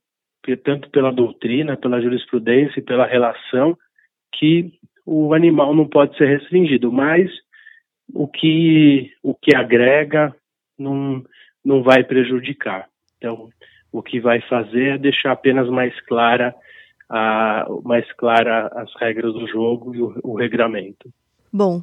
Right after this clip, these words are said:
Speaker 2: agora já ficou claro que quanto aos pets não tem problema. E os animais silvestres? A pessoa que tem uma cobra, uma aranha, uma ave em casa,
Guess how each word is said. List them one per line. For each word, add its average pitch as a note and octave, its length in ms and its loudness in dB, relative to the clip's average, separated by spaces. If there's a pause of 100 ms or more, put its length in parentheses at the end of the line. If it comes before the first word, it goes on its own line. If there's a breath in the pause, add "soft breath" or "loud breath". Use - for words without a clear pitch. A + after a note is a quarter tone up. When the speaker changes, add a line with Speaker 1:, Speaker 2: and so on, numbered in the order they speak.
(120)
Speaker 2:
agora G#3+ 360 0
já B3+ 140 0
ficou - 240 -6
claro F#3+ 380 -2
que G3+ 140 -12
quanto G#3 280 -4
aos G#3 160 -6
pets F#3+ 380 -6
não G#3+ 140 -2
tem A3 180 -4
problema. G3 640 -6 (300)
E E4+ 200 2 (120)
os E4 120 0
animais A#3+ 420 0
silvestres? F3 760 -4
A A3 60 -4
pessoa A#3 480 0
que - 120 -14
tem F#3+ 200 -4
uma F#3+ 200 -2
cobra, F3+ 640 2
uma F3+ 120 0
aranha, F3 680 0 (400 soft breath)
uma F#3 580 2
ave F#3+ 180 -2
em F3 140 -6
casa, F#3 720 -2